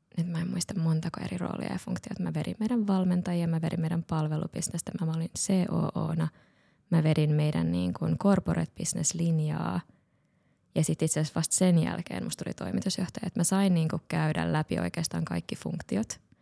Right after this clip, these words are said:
sportista niin kuin devaukseen. Ähm, ja se oli, se oli ihan äärettömän hyvä koulu.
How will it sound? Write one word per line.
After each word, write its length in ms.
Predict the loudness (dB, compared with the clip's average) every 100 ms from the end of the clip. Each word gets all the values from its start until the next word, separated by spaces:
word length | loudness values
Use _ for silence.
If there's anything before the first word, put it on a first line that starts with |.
| _ _ _ _
sportista 720 | -8 0 0 0 -2 -4 -4 -4
niin 260 | -2 -4
kuin 240 | -2 -2 -4 -10 -4
devaukseen. 760 | -2 0 -2 -4 -4 -2 -2 -2 _ _ _ _ _ -2
Ähm, 400 | 2 2 0 -2 -4 -2
ja 280 | 2 2 0 -4 -4
se 180 | 4 4
oli, 400 | 6 2 0 _
se 160 | -2 2
oli 80 | 6
ihan 160 | 6 4
äärettömän 420 | 2 2 0 0
hyvä 120 | 0 -2
koulu. 320 | -4 -2